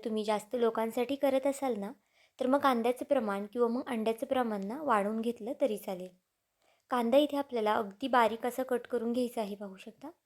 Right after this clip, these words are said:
तुमच्याकडे जर चॉपर मशीन असेल ना, त्यामध्ये जरी तुम्ही कांदा कट केला ना बारीक, तरीसुद्धा चालणार आहे, कारण की आपल्याला कांदा अगदी बारीक असा लागणार आहे. आता इथे सगळा कांदा कट करून घेते आणि मग तुम्हाला दाखवते.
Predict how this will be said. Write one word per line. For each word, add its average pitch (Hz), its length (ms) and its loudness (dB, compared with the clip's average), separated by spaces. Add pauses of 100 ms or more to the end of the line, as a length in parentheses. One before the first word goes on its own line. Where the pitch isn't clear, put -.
(600)
तुमच्याकडे 226 440 2
जर 233 160 2
चॉपर 233 400 2
मशीन 233 340 -2
असेल 247 340 -2
ना, 220 160 -8 (400)
त्यामध्ये 285 400 4
जरी 269 220 8
तुम्ही 247 220 -4
कांदा 226 300 -2
कट 226 180 -4 (100)
केला 233 200 0
ना 226 100 0
बारीक, 214 280 -2 (120)
तरीसुद्धा 214 380 -6
चालणार 208 360 -4
आहे, 208 180 -8 (600)
कारण 277 200 2
की 247 180 -6
आपल्याला 226 440 2
कांदा 220 360 -2
अगदी 208 360 -6
बारीक 214 380 0
असा 247 200 -4
लागणार 190 320 -2
आहे. 185 220 -8 (840)
आता 233 160 -4
इथे 233 180 0
सगळा 247 360 0
कांदा 277 300 -2
कट 262 240 -2
करून 247 280 -2
घेते 254 320 -6 (160)
आणि 214 180 -4
मग 214 260 -2
तुम्हाला 202 280 -6
दाखवते. 208 540 -8